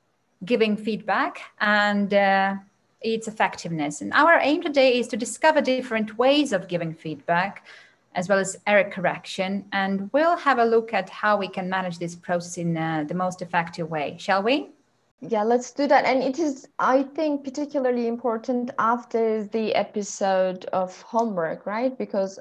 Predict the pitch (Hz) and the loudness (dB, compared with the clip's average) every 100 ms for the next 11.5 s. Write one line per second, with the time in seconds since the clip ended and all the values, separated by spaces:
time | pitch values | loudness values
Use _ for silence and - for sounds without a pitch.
0 | - 196 196 196 185 185 185 190 190 190 | -6 -4 -2 -4 -2 -4 -4 -6 -4 -4
1 | 185 - - 180 190 185 185 180 180 185 | -6 -12 -6 -4 -4 -4 -4 -2 -2 -4
2 | 185 185 180 180 175 175 _ 240 240 233 | -6 -6 -4 -4 -4 -6 _ 0 0 0
3 | 226 220 233 247 _ _ _ _ 220 247 | 0 0 -4 -8 _ _ _ _ 2 6
4 | 320 277 220 226 214 202 - 254 247 240 | 4 2 0 2 0 -2 -2 2 4 2
5 | 240 208 202 196 196 196 - 196 202 196 | 0 -4 -2 -2 -4 -8 -10 -8 -2 0
6 | 196 196 190 - - 185 190 190 185 190 | 0 -2 -4 -6 -4 -2 0 -2 0 0
7 | 180 180 233 226 - 196 175 180 - - | 0 -2 -4 -4 -2 0 0 -4 -16 -20
8 | _ _ _ - - 247 202 185 226 285 | _ _ _ -20 0 4 6 8 6 4
9 | 285 208 208 202 196 196 - 262 262 262 | 2 4 4 6 4 2 0 2 4 2
10 | 233 214 214 202 190 220 202 - 202 214 | 0 -2 -2 -2 -2 -4 -4 -6 -6 0
11 | 196 190 190 190 | 4 6 4 2